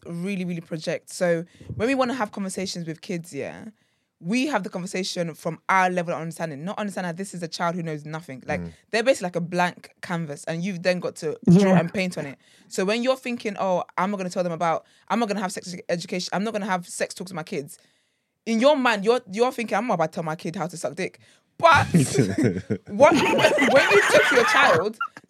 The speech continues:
Speaker 1: that's not what you're telling them. Do you get me? So we, a lot of adults project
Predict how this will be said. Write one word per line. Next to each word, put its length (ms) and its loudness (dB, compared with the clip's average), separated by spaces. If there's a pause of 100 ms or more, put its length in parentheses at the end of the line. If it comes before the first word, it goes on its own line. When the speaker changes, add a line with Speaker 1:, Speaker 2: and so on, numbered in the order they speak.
Speaker 1:
that's 220 0
not 180 0
what 200 0
you're 120 2
telling 300 0
them. 160 2
Do 60 -6
you 40 -2
get 140 0
me? 140 -2
So 120 -4
we, 300 -4
a 80 2
lot 160 -2
of 100 -4
adults 260 0
project 640 -4